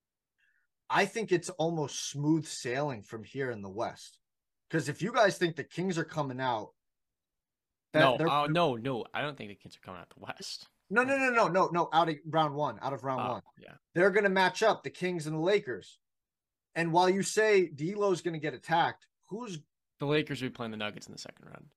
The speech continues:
Speaker 1: No, they're not. No, no, I'm looking at that. We had that wrong. I'm looking at the bracket right now. Um, so the, the Denver Nuggets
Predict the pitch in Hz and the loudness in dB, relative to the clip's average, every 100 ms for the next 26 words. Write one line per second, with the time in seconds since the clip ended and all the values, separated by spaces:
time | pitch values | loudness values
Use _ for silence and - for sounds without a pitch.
0 | _ 147 151 139 127 - 123 120 127 123 | _ -2 0 0 -2 -4 -6 -6 -6 -6
1 | 123 123 123 - 123 131 131 135 123 120 | -6 -8 -10 -8 -8 -6 -2 0 0 -2
2 | 127 120 123 127 131 113 110 120 113 113 | -2 -4 -6 -8 -8 -10 -6 -4 -4 -6
3 | 110 107 110 101 92 _ _ _ - 117 | -10 -10 -10 -12 -14 _ _ _ -6 -6
4 | 120 104 123 110 113 113 101 101 107 104 | -6 -8 -8 -8 -6 -8 -8 -12 -14 -8
5 | 131 143 143 156 147 143 139 143 139 - | -4 -2 0 -2 0 0 0 -2 -4 -8
6 | - | -18